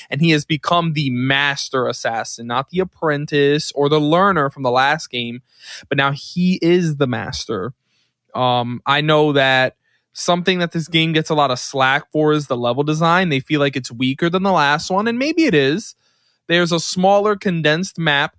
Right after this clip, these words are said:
for the climbing aspects of the game, and then a large, like, open field area where you could climb up, like, some walls and stuff. But, um, I enjoyed it either way. I thought it felt good. And, you know,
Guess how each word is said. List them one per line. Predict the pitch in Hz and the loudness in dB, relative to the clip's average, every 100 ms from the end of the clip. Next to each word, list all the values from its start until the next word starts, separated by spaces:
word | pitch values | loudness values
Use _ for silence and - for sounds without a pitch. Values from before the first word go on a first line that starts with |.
| _ | _
for | - 143 135 | -6 0 0
the | 120 | -2
climbing | - 160 160 196 175 156 | -4 0 0 2 0 0
aspects | 127 127 143 139 135 | 0 -2 -2 -4 -4
of | 123 | -6
the | 123 | -4
game, | 127 127 131 | -2 -2 -2
and | 127 | -2
then | 127 | 0
a | 117 | 0
large, | 117 123 127 135 131 | 4 4 4 2 0
like, | 127 123 | -4 -2
open | 131 139 135 123 | -2 -2 -4 -6
field | - 170 170 | -2 0 2
area | 160 175 175 175 180 | 4 4 4 4 2
where | 170 | 2
you | 143 131 | 0 -2
could | 113 | -6
climb | - 135 135 | -2 0 2
up, | 127 120 | 0 0
like, | 120 110 | -4 -4
some | - - 123 147 | -8 -4 -2 0
walls | 151 165 180 180 | 2 4 2 0
and | 185 | -2
stuff. | - - 185 202 - | -2 2 2 0 0
But, | 143 135 | 0 2
um, | 127 123 127 143 - - - - - - _ - | 2 0 -4 -8 -12 -16 -18 -20 -20 -20 _ 0
I | 160 247 | 2 4
enjoyed | 233 185 185 175 | 2 4 4 4
it | 190 160 | 2 2
either | 156 165 | 2 4
way. | 151 139 139 | 4 4 4
I | 120 131 | 2 2
thought | - 135 | 2 0
it | 123 | 0
felt | - 135 120 | 0 0 0
good. | 135 131 135 - | -2 0 0 0
And, | 170 185 | -2 0
you | |
know, | 220 196 | 2 2